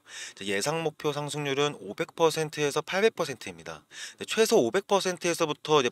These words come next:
분할 매도를 통해서, 네, 네, 수익을 안겨드릴 거고요. 최소 다섯 배에서부터, 예, 열 배까지 사-, 예, 상승을 예상하고 있는데, 자, 우리는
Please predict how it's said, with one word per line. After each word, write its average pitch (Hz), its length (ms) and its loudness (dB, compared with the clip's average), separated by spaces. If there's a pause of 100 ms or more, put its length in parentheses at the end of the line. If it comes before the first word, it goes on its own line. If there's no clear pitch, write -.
분할 147 340 0
매도를 147 320 0
통해서, 143 520 2 (420)
네, 90 260 -2 (280)
네, 98 100 0
수익을 175 320 2
안겨드릴 110 340 0
거고요. 101 480 -2
최소 170 240 -4
다섯 127 280 -6
배에서부터, 139 760 0
예, 104 100 -4
열 92 200 -2
배까지 131 480 4
사-, - 160 -10
예, 95 80 -6
상승을 180 460 0
예상하고 139 440 2
있는데, 95 460 4 (240)
자, 127 120 0
우리는 165 400 4